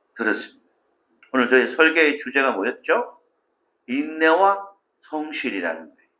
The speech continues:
인내와 성실의 최고의 클라이막스는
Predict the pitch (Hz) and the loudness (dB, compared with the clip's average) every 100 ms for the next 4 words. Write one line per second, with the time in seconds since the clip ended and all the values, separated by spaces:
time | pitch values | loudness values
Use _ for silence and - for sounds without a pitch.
0 | _ _ _ _ _ _ _ _ _ 147 | _ _ _ _ _ _ _ _ _ -6
1 | 180 202 220 214 202 196 202 196 190 185 | -2 4 6 6 4 -2 -8 -6 -6 -8
2 | - 233 233 226 208 180 - - _ _ | -10 -8 0 2 2 -2 -8 -20 _ _
3 | - 190 185 190 185 151 - - 120 147 | -6 -2 4 4 4 -2 -4 -6 -6 -6
4 | - | -8